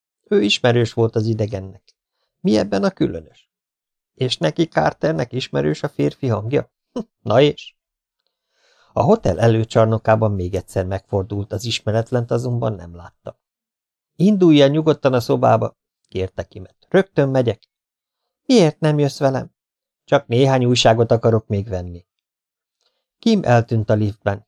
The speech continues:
Carter pedig leült egy fotelbe, ahonnan szemmel tudta tartani a bejárati ajtót és az előcsarnokot.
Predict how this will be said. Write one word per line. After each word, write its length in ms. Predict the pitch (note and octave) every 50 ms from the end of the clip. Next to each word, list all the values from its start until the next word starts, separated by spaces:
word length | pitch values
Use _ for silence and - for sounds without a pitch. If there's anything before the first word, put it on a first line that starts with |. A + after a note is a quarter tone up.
| _ _ _
Carter 420 | - G#3 G#3 - - D3 B2+ -
pedig 260 | - A#2+ G#2 G#2 F#2+
leült 360 | G2+ G2+ A2 G#2+ G2 G2 - -
egy 120 | F#2+ -
fotelbe, 460 | - - G2+ - - G#2+ G#2 G#2+ A2+
ahonnan 460 | - - A2+ A2 G#2+ G#2+ G#2 G#2+ A2
szemmel 380 | G#2 - - A2 G#2 G#2+ G#2+ G#2+
tudta 260 | - A2 - - A2
tartani 500 | - - A2+ G#2 G#2 - - G2+ G#2 G#2+
a 40 | G2+
bejárati 600 | G2 G2+ G2+ G#2+ G#2 G#2 G#2 G#2 G2+ - - G2
ajtót 380 | G2 G2+ G2+ - G2+ F#2+ - -
és 140 | G2 -
az 140 | - F#2+ -
előcsarnokot. 840 | G2+ F#2+ F#2+ F#2 F#2 - - F#2+ F2+ F#2 F#2 F2+ - - - _ _